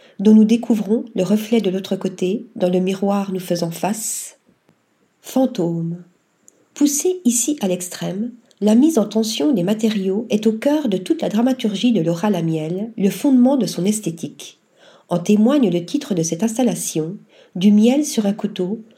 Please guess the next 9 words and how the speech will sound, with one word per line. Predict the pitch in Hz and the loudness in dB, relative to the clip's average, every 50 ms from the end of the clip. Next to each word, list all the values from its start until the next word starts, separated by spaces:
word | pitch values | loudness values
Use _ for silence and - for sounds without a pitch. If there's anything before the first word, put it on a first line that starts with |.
| _ _ _ | _ _ _
emprunté | - 247 240 247 - 254 247 247 - 247 254 302 - - - | 0 0 0 2 0 0 0 0 0 -2 -2 -2 -4 -4 -4
à | 196 - 190 | -2 0 0
un | 202 | 0
moine | 202 190 180 175 175 175 | 2 2 0 -2 -4 -2
tibétain | 170 - 269 233 220 220 220 - 185 185 220 247 - - | 0 2 2 4 2 2 0 -2 -4 -4 -4 -6 -2 0
définissant | 202 220 220 233 247 233 233 - - 185 175 175 | 0 2 4 4 2 2 2 0 -4 -6 -2 0
ainsi | 208 220 214 220 - - 294 | 0 0 0 0 0 0 2
la | 269 180 | 2 2
sexualité. | - - 220 220 - - 254 233 208 - - - 143 147 147 - | 0 -2 -2 -2 -2 0 2 2 0 0 -4 -6 -8 -8 -10 -12